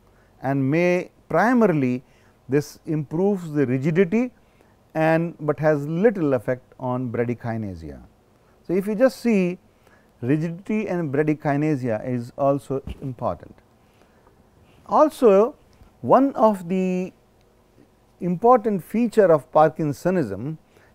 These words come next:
is called as a micrographia. The patient, ask the patient to write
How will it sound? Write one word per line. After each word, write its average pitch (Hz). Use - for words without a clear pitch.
is 190
called 196
as 175
a 190
micrographia. 156
The 131
patient, 202
ask 202
the 185
patient 202
to 147
write 151